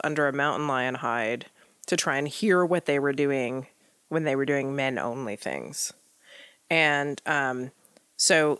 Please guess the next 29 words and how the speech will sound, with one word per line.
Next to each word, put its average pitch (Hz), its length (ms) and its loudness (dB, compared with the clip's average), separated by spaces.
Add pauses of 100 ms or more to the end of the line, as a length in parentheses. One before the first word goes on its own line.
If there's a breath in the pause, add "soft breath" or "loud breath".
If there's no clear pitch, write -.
she - 220 0
said 165 300 4
that 151 220 2
she 185 200 4
heard 196 400 0
them 156 160 2
performing 143 720 -2
sacred 147 600 2
spiritual 139 560 0
rites 127 440 0
and 135 120 -4
stuff - 300 0
around 131 220 -2
the 127 80 -4
campfire, 156 600 2
and 139 120 -2
it - 80 -6
was 135 100 -4
completely 190 480 0
forbidden 156 460 0
for 147 160 0
women 143 240 -2
to 143 40 -2
hear 247 200 2
these 160 180 2
things. 131 480 -4 (460 loud breath)
So 147 560 4 (260 soft breath)
when 165 240 0
she 165 440 2